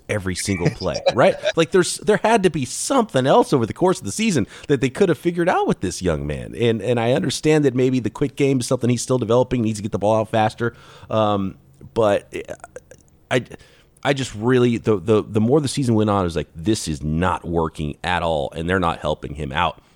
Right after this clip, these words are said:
Speaker 1: at all." And so when I think back, uh, when I think about, you know, head coach candidates, bringing in a defensive guy, maybe that's the complementary part of football is what could help Justin Fields even more than having another, you know,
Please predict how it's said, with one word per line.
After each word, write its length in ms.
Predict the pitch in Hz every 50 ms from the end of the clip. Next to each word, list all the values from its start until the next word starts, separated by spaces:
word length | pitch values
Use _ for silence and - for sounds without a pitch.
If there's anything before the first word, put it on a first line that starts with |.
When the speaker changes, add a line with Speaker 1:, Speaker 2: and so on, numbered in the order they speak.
| _ _
Speaker 1:
at 160 | - 87 87 80
all." 240 | 80 76 69 62 -
And 140 | 95 90 -
so 220 | - 110 101 92
when 140 | 90 95 85
I 60 | 82
think 360 | - - 139 147 - 131 101
back, 320 | - 110 101 101 - - 87
uh, 100 | 107 104
when 120 | 107 104
I 60 | 98
think 200 | - - 143 143
about, 320 | 120 95 107 101 95 - -
you 80 | 101
know, 180 | 92 87 85 - - - - - _ _ _ - - - _ -
head 180 | - - 127 -
coach 220 | - 123 101 -
candidates, 420 | - - 107 90 82 73 67 - -
bringing 280 | - 117 123 123 123
in 100 | 117 98
a 40 | 85
defensive 440 | 78 98 107 - 127 107 - 87 78
guy, 240 | 76 78 78 80 76
maybe 260 | 80 98 139 208 226
that's 420 | 180 113 107 120 135 - - -
the 160 | - - 92
complementary 760 | - - - 127 117 110 98 95 101 107 110 107 95 80 - - - - - - - - -
part 200 | - 98 85 80
of 80 | 76
football 400 | - - 90 80 - - 76 73 -
is 180 | - 85 76
what 240 | 80 82 85 - -
could 120 | - 92 78
help 300 | 90 90 78 - _ -
Justin 320 | - 87 87 - - 82
Fields 320 | - - 92 85 80 78
even 160 | 92 90 92 80
more 180 | 82 87 95
than 140 | 85 85 78
having 300 | 87 92 92 85 85 85
another, 400 | 85 90 95 98 90 90 82 - - -
you 100 | - 147
know, 140 | 95 82